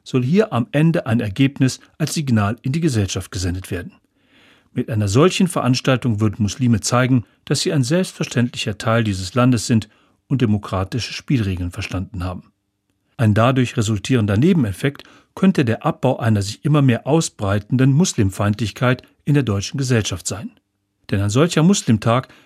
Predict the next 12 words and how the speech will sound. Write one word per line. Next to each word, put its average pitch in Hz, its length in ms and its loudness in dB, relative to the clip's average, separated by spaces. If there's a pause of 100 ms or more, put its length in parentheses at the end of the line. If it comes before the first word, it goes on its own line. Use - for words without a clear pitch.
(160)
wäre 185 240 2
auch 123 140 -2
ein 117 180 -4
Ort 131 240 -2
der 120 120 0
Wissensvermittlung 127 760 0
über 107 160 0
den 107 160 -4
Islam 120 440 0
und 135 200 -6
die 131 80 0
Muslime 107 480 0